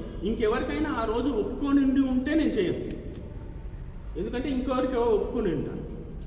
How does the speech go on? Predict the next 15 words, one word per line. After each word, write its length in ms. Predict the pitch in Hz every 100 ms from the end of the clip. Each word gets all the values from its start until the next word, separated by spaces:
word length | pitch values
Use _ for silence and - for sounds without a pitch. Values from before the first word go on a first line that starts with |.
| - - - - - - - - - - - -
ఇవి 100 | 214
కొన్ని 260 | 269 233 226
ఉన్నాయి. 240 | 190 147
అంటే 400 | - 233 - - -
కొందరు 220 | 202 208
ఏం 220 | 240 277
అనుకుంటారంటే 580 | 247 233 220 208 247 226
నేను 120 | 196
చెప్పిన, 340 | - 185 240 240
నేను 160 | 226
చెప్తే 720 | 214 202 202 185 - 208 -
కూడా 200 | 208 233 214
చేయలేదని 420 | 196 190 185 185 185
అనుకుంటారు 460 | 139 151 - -
కొందరు. 200 | 147 101